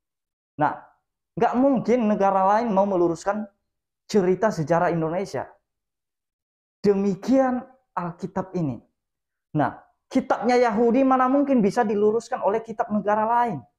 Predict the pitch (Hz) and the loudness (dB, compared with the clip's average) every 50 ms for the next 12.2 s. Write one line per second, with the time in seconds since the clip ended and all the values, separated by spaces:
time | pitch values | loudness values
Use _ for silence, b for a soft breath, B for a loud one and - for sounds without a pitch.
0 | _ _ 233 247 254 262 233 - 220 202 202 202 185 - - 156 - 147 147 143 | _ _ -4 -2 -2 -2 0 0 0 0 2 2 0 0 -2 -4 -4 -2 -2 -2
1 | 139 139 - - 113 113 107 110 107 104 104 117 139 165 - _ _ _ _ - | -2 -2 -4 -6 -8 -12 -12 -12 -10 -8 -8 -8 -8 -10 -12 _ _ _ _ -12
2 | 170 - - 160 151 139 175 170 175 - - 139 - 127 131 131 123 120 117 98 | -10 -10 -8 -8 -4 -2 -2 -2 -2 -4 -6 -6 -6 -6 -6 -6 -6 -6 -6 -8
3 | - _ _ _ _ _ _ _ _ _ _ _ _ _ _ _ - 170 151 - | -12 _ _ _ _ _ _ _ _ _ _ _ _ _ _ _ -6 -2 -2 -2
4 | - 165 190 196 185 233 226 214 - - 175 165 - 196 - - 170 180 - 160 | 0 -2 -2 -2 -2 -2 -4 -2 -2 -4 -4 -2 -2 -2 -2 0 0 0 2 2
5 | 160 156 156 151 139 131 147 156 151 185 175 - 165 160 - 160 156 156 120 - | 2 2 0 0 -2 -2 -2 -2 -2 -2 -4 -4 -4 -4 -2 -2 -2 0 0 0
6 | 151 143 147 139 - 143 - - 143 143 147 165 208 - - - 220 220 - - | 0 -2 -2 -4 -6 -10 -8 -4 -2 0 0 0 -2 -4 -6 -4 -4 -4 -4 -4
7 | 175 165 147 143 - - 156 156 143 139 113 - - - _ _ _ _ _ _ | -4 -2 0 0 0 0 -2 0 0 0 -2 -2 -8 -16 _ _ _ _ _ _
8 | - 131 139 139 - 151 143 139 - - - 127 120 139 143 143 139 135 127 131 | -4 -2 -2 -2 -2 -4 -6 -8 -8 -6 -6 -4 0 0 0 0 0 -2 -2 -2
9 | 127 131 127 123 117 _ _ _ _ _ - 143 135 110 131 127 127 127 123 123 | -2 -4 -6 -8 -10 _ _ _ _ _ -6 -4 -2 0 2 2 2 2 2 2
10 | 123 127 123 120 110 107 - - 117 127 123 127 117 120 123 120 - - - 127 | 2 2 0 0 -4 -8 -8 -4 -2 0 0 0 -2 -4 -4 -4 -4 -4 -4 -2
11 | 120 123 - - - _ _ - - 135 135 139 139 135 131 135 131 135 135 - | -2 -2 -4 -6 -10 _ _ -4 0 2 2 2 2 2 0 0 -2 -4 -6 -6
12 | - 147 143 | -6 -6 -6